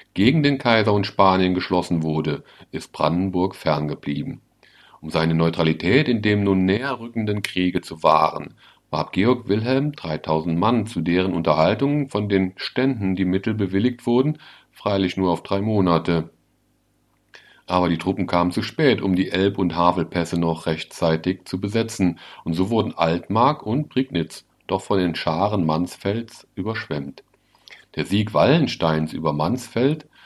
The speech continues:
an der Dessauer Brücke im April sechzehnhundertsechsundzwanzig war von verhängnisvollen Folgen für das Haus Brandenburg.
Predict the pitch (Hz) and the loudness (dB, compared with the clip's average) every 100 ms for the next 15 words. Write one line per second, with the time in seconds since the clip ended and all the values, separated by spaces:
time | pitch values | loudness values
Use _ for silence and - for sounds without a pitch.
0 | - - 85 85 95 95 92 85 - 120 | -20 -8 -4 0 0 0 2 2 2 0
1 | 147 87 73 73 _ _ 80 76 - - | 0 0 0 -4 _ _ -6 -6 -2 -2
2 | - - - 78 76 101 95 80 - 78 | -2 -4 -6 -6 -4 -4 -4 -4 -2 -2
3 | 78 110 117 - - - - 101 147 - | -2 -6 -6 -14 -20 -20 0 4 4 2
4 | 139 131 120 104 139 139 131 - 113 110 | 0 0 0 0 0 -2 -4 -2 -2 -2
5 | 107 - 90 101 131 127 - 92 98 104 | -4 0 2 2 0 -4 -2 0 0 -2
6 | 110 110 117 147 123 95 85 82 | -4 -4 0 2 2 2 2 2